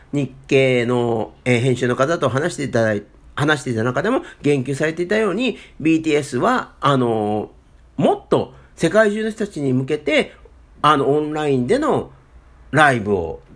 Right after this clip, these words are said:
敢行したりとか、あの、もうこの、先日も、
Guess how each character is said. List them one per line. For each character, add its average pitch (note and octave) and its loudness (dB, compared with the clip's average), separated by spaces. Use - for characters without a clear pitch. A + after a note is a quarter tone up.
敢 C#3 0
行 C3 2
し C3 -8
た C#3+ 0
り G#2+ -2
と G2 -8
か、 F2+ -4
あ B2 4
の、 B2 0
も D3+ 4
う B2 -2
こ B2+ 0
の、 B2 -2
先 D3 0
日 C#3+ -6
も、 G3 0